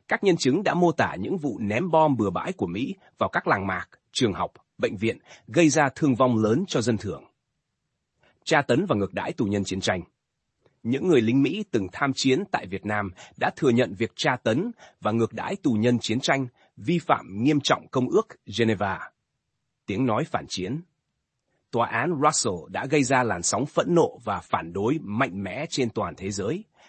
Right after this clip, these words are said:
đặc biệt là ở Mỹ và các nước đồng minh. Nó đã góp phần thúc đẩy phong trào phản chiến quốc tế, kêu gọi chấm dứt chiến tranh Việt Nam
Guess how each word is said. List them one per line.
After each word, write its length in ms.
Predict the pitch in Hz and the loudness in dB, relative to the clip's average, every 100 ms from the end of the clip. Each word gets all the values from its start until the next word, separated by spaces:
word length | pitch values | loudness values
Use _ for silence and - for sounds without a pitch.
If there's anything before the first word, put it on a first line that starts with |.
| _ | _
đặc 160 | - 123 | -4 0
biệt 240 | 113 - | -2 -2
là 100 | 98 | -8
ở 180 | - - | -8 -10
Mỹ 340 | 82 143 175 156 | -8 -6 -8 -10
và 100 | - | -10
các 160 | 110 | -6
nước 180 | 120 175 | -4 -2
đồng 180 | 90 78 | -4 -6
minh. 180 | 78 73 _ _ _ _ _ _ | -10 -14 _ _ _ _ _ _
Nó 160 | - 139 | -4 -2
đã 140 | - 165 | -2 -2
góp 120 | 226 - | 0 2
phần 160 | 98 - | 0 -2
thúc 160 | 254 | -4
đẩy 200 | 147 101 - | -2 -2 -2
phong 180 | - 120 | -2 0
trào 360 | - 110 82 82 | -2 -4 -4 -8
phản 220 | - - - | -8 -8 -6
chiến 200 | 98 117 | -6 -4
quốc 160 | 156 - | -6 -2
tế, 280 | 110 131 160 - - _ - | -2 -2 -6 -14 -20 _ 2
kêu 200 | 202 175 | 4 6
gọi 260 | 147 - - | 2 0 -2
chấm 240 | - 156 | 0 2
dứt 180 | 151 190 - | 2 0 -2
chiến 220 | 131 147 | 0 2
tranh 260 | - 139 | 2 0
Việt 180 | 101 92 | -2 -4
Nam 280 | 98 95 90 | -4 -4 -8